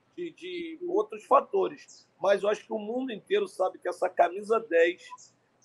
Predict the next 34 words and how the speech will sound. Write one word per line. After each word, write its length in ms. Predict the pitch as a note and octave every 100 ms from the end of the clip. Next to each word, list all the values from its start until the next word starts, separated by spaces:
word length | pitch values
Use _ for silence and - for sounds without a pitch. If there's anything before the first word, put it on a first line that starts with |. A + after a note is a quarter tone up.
| -
é, 240 | D3 D3+ D3+ F3+
ela 220 | G3+ G3
é 100 | F#3+
diferente 640 | F#3 F3+ - F#3+ F3 F3+ - _ _ _ _ _ -
justamente 720 | A3+ G#3+ - A3 F#3 G#3+ -
por, 320 | - A3+ A3+ - -
pelo 220 | G#3+ G#3+
Pelé 640 | - A#3 A3 F3 G3+ G3+ _ _ _ _
ter 120 | F#3+ F3+
vestido 420 | G3 - F3+ F3+
essa 220 | - F3
camisa. 340 | - F3 D3 C#3
Eu 60 | D#3+
acho 160 | - -
que 220 | F#3 F3 _ _ _ _ _
quando 280 | - B3 D4
eu 60 | B3+ - -
comecei 640 | C4+ C4 A3 - G#3+ B3
a 60 | G#3+
jogar 320 | F#3+ F3 F#3
futebol, 540 | - - D#3+ G3 A#3
era 120 | B3 C#4 C#4 - - - - - -
assim, 340 | A3 - F3+
é 60 | F#3
a 60 | B3+
dez, 380 | - C4+ C4 F3
é 60 |
a 40 | C#4+
dez 200 | A3 -
do 60 |
Pelé, 520 | - C4 A3+ A#3+ G3+ -
é 140 | D3
a 40 | F#3+
camisa 640 | - - G3+ F#3+ - A#3